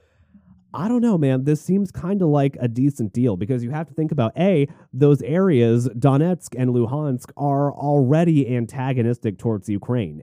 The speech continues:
And sure, you might be attached to the idealistic idea of keeping them as part of Ukraine, but, you know, if they kind of are already on the Russian side,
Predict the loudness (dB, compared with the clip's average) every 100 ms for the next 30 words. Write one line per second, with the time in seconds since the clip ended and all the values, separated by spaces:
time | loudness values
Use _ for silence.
0 | -10 -8 -6 -8 -10 -14 -16 -4 0 2
1 | 0 0 2 4 2 -2 -6 -6 -2 0
2 | 0 -2 -2 -4 -4 -6 -6 -6 -10 _
3 | _ _ -6 2 4 4 2 2 2 -2
4 | 0 0 0 -2 -4 -4 -4 -2 0 0
5 | -2 -2 -2 -2 -2 0 -2 -2 -6 -6
6 | -2 -2 -2 -6 -6 -4 -2 -2 -4 0
7 | 0 -2 -6 -18 _ -10 -8 -8 -6 -6
8 | -6 _ -20 -20 _ _ _ _ _ _
9 | _ _ -4 -2 -2 -6 -4 0 0 2
10 | 0 0 -2 -2 -2 -2 -2 -2 -4 -4
11 | -8 -6 -4 -2 -4